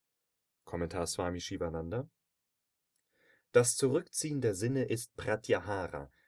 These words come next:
Abziehen. Der Geist hat die natürliche Veranlagung, sich äußeren Dingen zuzuwenden. Der Yogi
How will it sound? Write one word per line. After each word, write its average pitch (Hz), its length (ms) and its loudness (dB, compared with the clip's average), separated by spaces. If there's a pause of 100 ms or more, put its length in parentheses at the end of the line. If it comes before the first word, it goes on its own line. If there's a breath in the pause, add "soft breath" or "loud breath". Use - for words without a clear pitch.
(320)
Abziehen. 80 680 -4 (840 soft breath)
Der 113 100 12
Geist 127 500 6
hat 123 180 2
die 127 60 2
natürliche 147 520 2
Veranlagung, 120 760 0 (140)
sich 117 280 -2
äußeren 123 460 6
Dingen 87 240 -2
zuzuwenden. 76 760 -8 (840 soft breath)
Der 95 100 2
Yogi 113 500 -2